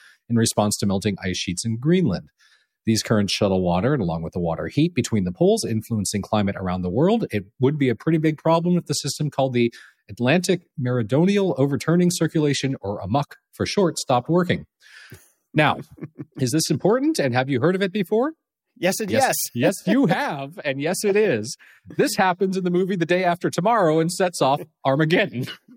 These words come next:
Speaker 1: <laughs> So, yeah, there's, it's a really fun article about this. I want, I had a bunch of bullet points, but, I mean, that's, that, that's basically the tagline
Speaker 2: That's the
Speaker 1: right
Speaker 2: gist
Speaker 1: there.
Speaker 2: of it.
Speaker 1: It's, it's from
Speaker 2: Yeah.
Speaker 1: the movie. Uh, it's not good. It's not as bad as,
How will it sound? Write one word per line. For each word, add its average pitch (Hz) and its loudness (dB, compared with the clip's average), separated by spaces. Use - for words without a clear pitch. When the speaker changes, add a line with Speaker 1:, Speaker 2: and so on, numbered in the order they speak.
Speaker 1:
<laughs> - -6
So, 117 0
yeah, 147 4
there's, 160 0
it's 160 -2
a 214 2
really 180 4
fun 160 2
article 123 2
about 113 2
this. 107 -2
I 113 0
want, 107 -2
I 104 0
had 101 4
a 95 -8
bunch 90 -4
of 85 -14
bullet 85 -2
points, 78 -4
but, 71 -8
I 73 -12
mean, 82 -16
that's, 98 -2
that, 87 -2
that's 98 -2
basically 95 -4
the 87 -12
tagline 87 -4
Speaker 2:
That's - -4
the 117 -4
Speaker 1:
right 107 -4
Speaker 2:
gist 92 -4
Speaker 1:
there. - -8
Speaker 2:
of 113 -12
it. 120 -2
Speaker 1:
It's, - -8
it's - -8
from 147 2
Speaker 2:
Yeah. 165 2
Speaker 1:
the 165 4
movie. 127 4
Uh, 104 -4
it's 110 -8
not 123 2
good. 139 2
It's - -8
not 110 0
as 101 -6
bad 110 0
as, 95 -10